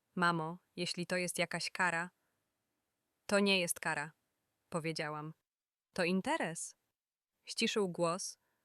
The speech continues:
przenosząc ciężar z jednej nogi na drugą. „Jesteśmy w tarapatach.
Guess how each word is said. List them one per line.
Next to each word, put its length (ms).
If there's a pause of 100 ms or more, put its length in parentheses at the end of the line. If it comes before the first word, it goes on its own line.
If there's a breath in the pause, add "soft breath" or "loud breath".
(140)
przenosząc 580
ciężar 460
z 80
jednej 320
nogi 260
na 140
drugą. 420 (1040)
„Jesteśmy 380
w 40
tarapatach. 760